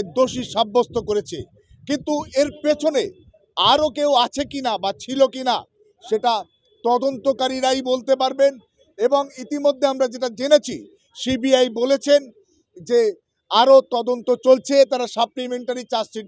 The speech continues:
দেবেন। কিন্তু আপনারা জানেন যে এই কেসে সঞ্জয় রায় ছাড়া তৎকালীন টালি-, টালা থানার ওসি অভিজিৎ মণ্ডল এবং সন্দীপ ঘোষ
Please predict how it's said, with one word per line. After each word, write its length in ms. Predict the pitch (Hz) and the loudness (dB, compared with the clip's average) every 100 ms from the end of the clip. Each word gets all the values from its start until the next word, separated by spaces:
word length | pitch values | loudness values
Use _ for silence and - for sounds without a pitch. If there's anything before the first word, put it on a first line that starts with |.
| 160 | 0
দেবেন। 260 | 254 269 185 104 _ _ _ _ - | 2 2 0 -6 _ _ _ _ -18
কিন্তু 180 | 214 254 | -2 2
আপনারা 360 | 240 - 269 247 262 | 2 0 -2 0 2
জানেন 260 | 302 269 131 - _ _ - | 2 2 -2 -18 _ _ -16
যে 220 | 156 269 262 226 _ _ _ | 4 8 8 6 _ _ _
এই 160 | 247 277 - | -2 -2 -2
কেসে 300 | 294 294 269 202 | 0 0 0 -2
সঞ্জয় 480 | - 254 262 262 254 | -2 -6 -2 0 2
রায় 200 | 254 247 - | 0 -2 -4
ছাড়া 300 | 262 269 220 98 _ _ _ _ _ _ - | 2 2 2 -2 _ _ _ _ _ _ -4
তৎকালীন 560 | 240 - 262 254 262 240 _ _ _ _ - | -4 -2 -2 -2 -4 -8 _ _ _ _ -2
টালি-, 380 | 226 269 269 208 - - | 0 0 -4 -10 -20 -8
টালা 240 | 220 262 262 | -2 0 -2
থানার 280 | 247 254 | -2 0
ওসি 300 | 247 247 285 262 220 _ _ _ _ _ _ _ _ 202 | 0 -2 -4 -6 -10 _ _ _ _ _ _ _ _ -2
অভিজিৎ 440 | 233 269 269 262 _ _ _ _ | 0 0 -2 -4 _ _ _ _
মণ্ডল 420 | 202 262 269 294 269 214 _ _ - | -2 0 8 8 6 -2 _ _ 2
এবং 280 | 233 294 247 - _ _ - | 4 4 2 -4 _ _ -4
সন্দীপ 480 | - 269 269 285 220 _ _ - | 0 0 0 -4 -6 _ _ 2
ঘোষ 260 | 285 254 | 6 6